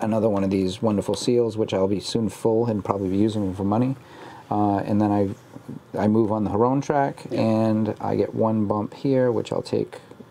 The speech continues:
Speaker 1: uh, one food, can get me something, but we'll take an iron.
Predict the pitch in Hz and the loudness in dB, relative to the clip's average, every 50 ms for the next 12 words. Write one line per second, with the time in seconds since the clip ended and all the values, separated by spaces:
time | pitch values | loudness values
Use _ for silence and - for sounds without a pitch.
0 | - - - - - - - - - - - - - - - 147 135 - - - | -10 -8 -6 -4 -4 -4 -4 -6 -6 -6 -8 -8 -8 -8 -8 -10 -10 -12 -14 -20
1 | - - - - - - - - - - - - - 113 117 113 - - 127 127 | -20 -20 -20 -20 -20 -20 -20 -20 -20 -16 -8 -4 -2 0 0 0 -2 -2 0 2
2 | 135 135 131 123 127 - - - - - - - - - - - - - 131 123 | 2 0 0 -2 -8 -10 -12 -18 -20 -20 -20 -20 -20 -20 -20 -14 -8 -4 -2 -2
3 | 127 - 135 131 - - 139 135 - - - - 156 147 143 156 - - 147 143 | -2 -2 -2 -4 -4 -4 -4 -4 -4 -8 -10 -10 -10 -12 -16 -8 -2 -2 -2 -2
4 | - - - - - 127 120 - - 107 104 90 85 - - - - | -2 -8 -16 -8 -4 -4 -2 -2 -2 -4 -2 -4 -4 -6 -8 -10 -12